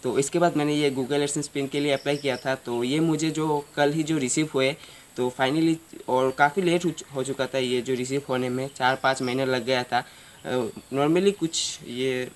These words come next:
दूसरे लोगों को normally बहुत ही कम दिनों पे जो ये receive हो जाता है, तो मेरा कुछ चार पाँच महीने लग गया था। तो कोई बात नहीं, लेकिन finally तो मिल चुका है मुझे ये।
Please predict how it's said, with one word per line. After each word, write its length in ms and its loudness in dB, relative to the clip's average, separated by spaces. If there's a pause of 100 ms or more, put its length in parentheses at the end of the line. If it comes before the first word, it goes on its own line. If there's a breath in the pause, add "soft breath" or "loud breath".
(120)
दूसरे 280 -4
लोगों 140 0
को 140 -4
normally 420 0
बहुत 240 -2
ही 60 -8
कम 240 2
दिनों 240 0
पे 120 2
जो 160 0
ये 200 2
receive 300 -2
हो 100 -2
जाता 260 -2
है, 180 -4 (320 loud breath)
तो 120 -4
मेरा 400 4 (100)
कुछ 180 -4
चार 200 4
पाँच 220 -2
महीने 220 -2
लग 220 -2
गया 180 0
था। 160 -2 (200)
तो 360 -4
कोई 100 2
बात 200 4
नहीं, 120 2
लेकिन 200 0
finally 380 -2
तो 100 0
मिल 200 2
चुका 200 -4
है 60 0
मुझे 180 2
ये। 200 0